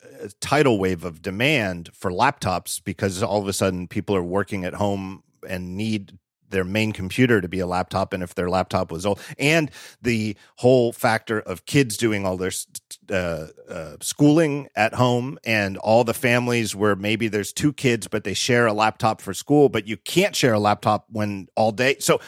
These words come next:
all of a sudden, everybody needed to buy laptops, and you couldn't buy the laptops because they were all sold out. But then once they became available, even if it was the next quarter, then you buy them, right? You buy them, y-, you know, I forget, there's a term for that where, where y-, you're gonna sell the,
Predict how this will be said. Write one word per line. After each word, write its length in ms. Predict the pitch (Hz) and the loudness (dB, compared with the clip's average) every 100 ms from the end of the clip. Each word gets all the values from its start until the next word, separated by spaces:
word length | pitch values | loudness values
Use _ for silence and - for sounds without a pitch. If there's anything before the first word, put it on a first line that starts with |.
| - | 2
all 140 | 180 | 4
of 80 | 196 | 6
a 40 | |
sudden, 200 | 175 147 | 6 6
everybody 380 | 127 131 120 113 | 6 4 2 2
needed 260 | 110 101 92 | 0 -2 -2
to 60 | |
buy 140 | 87 90 | -2 -2
laptops, 480 | 87 87 95 90 - - - | -2 -4 -4 -6 -10 -20 -12
and 100 | 92 | -8
you 80 | 101 | -2
couldn't 220 | 160 156 | 0 0
buy 160 | 120 104 | 0 0
the 100 | 92 | -2
laptops 580 | 90 - 92 87 - - - - - | -6 -4 -6 -6 -12 -14 -20 -20 -8
because 420 | 95 113 90 - 101 | 0 0 0 -6 -4
they 120 | 95 | 0
were 100 | 98 | 4
all 120 | 113 | 2
sold 280 | - 107 95 | 4 2 2
out. 240 | 92 92 _ _ - | 0 -2 _ _ -4
But 100 | 104 | 2
then 240 | 120 120 | 2 0
once 320 | - 127 143 - | -2 2 2 2
they 140 | 120 | 0
became 380 | 110 - 127 120 | 0 -2 -2 0
available, 540 | 101 117 120 107 107 | 0 2 2 2 -2
even 220 | 107 107 | 0 -2
if 120 | 107 107 | -4 -6
it 80 | |
was 140 | 104 92 | -8 -8
the 80 | 101 | -6
next 220 | 101 - | -8 -2
quarter, 540 | 160 170 117 101 92 _ _ _ _ _ - | 4 4 4 -2 -4 _ _ _ _ _ 0
then 200 | 123 139 | 2 4
you 80 | 101 | 0
buy 220 | 82 73 | -4 -8
them, 180 | - _ 98 | -14 _ -2
right? 200 | 110 110 | -2 -2
You 60 | |
buy 240 | 104 120 135 | 0 2 4
them, 300 | 127 117 85 | 2 -4 -10
y-, 80 | 131 | -12
you 180 | 113 113 | -8 -8
know, 160 | 101 104 | -6 -6
I 100 | 104 | -6
forget, 300 | 110 110 92 | -6 -6 -6
there's 180 | 90 | -12
a 60 | 85 | -8
term 240 | - 117 | -4 -4
for 120 | - 90 | -2 -4
that 240 | 85 80 95 | -4 -8 -8
where, 340 | 92 82 85 | -8 -8 -12
where 360 | 107 95 92 92 110 | -8 -4 -4 -6 -10
y-, 180 | 113 123 | -12 -4
you're 180 | 131 120 | -2 2
gonna 240 | 175 196 | 2 2
sell 300 | - 151 135 | 2 4 4
the, 360 | 113 113 104 | 4 2 2